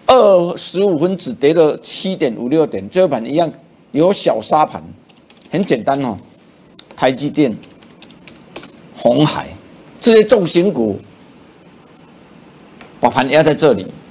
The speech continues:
可是今天涨停板很多呢，涨停板有三十档哦，有三十档涨停，代表说有些股票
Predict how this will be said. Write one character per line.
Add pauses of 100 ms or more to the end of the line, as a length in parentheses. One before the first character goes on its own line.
(500)
可
是
今
天
涨
停
板
很
多
呢，
涨
停
板
有
三
十
档
哦， (380)
有
三
十
档
涨
停， (240)
代
表
说 (440)
有
些
股
票